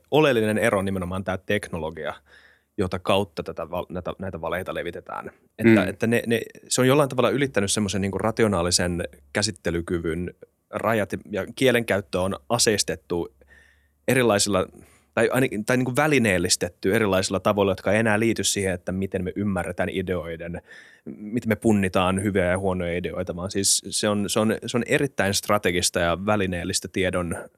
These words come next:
Speaker 1: levittämistä, jo-, johon me varmaan tähän perehdytään. Mut siis, eik-, vai mitä, tää on s-, vaan alleviivatakseni sitä pointtia, että teknologia on se suuri ero tässä just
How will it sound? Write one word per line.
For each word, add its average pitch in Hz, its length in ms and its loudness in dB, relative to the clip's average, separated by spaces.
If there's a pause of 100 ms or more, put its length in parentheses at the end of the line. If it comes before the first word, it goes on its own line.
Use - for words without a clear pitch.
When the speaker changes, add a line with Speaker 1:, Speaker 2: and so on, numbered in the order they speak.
(260)
Speaker 1:
levittämistä, 90 800 -4
jo-, 80 160 -2
johon 90 220 -6
me 92 100 -6
varmaan 95 280 -6
tähän 98 200 -6
perehdytään. 92 480 -2
Mut 101 100 -6
siis, 104 220 -2 (340)
eik-, - 180 -2 (120)
vai 139 120 6
mitä, 135 240 0 (120)
tää 127 100 4
on 127 80 4
s-, - 120 -2 (380)
vaan 107 140 4
alleviivatakseni 101 600 0
sitä - 120 -6
pointtia, 107 460 2
että - 160 -4 (100)
teknologia 92 600 -2
on 85 60 -4
se - 100 -14
suuri 82 340 -2
ero 78 200 -4
tässä - 340 -4
just - 120 -10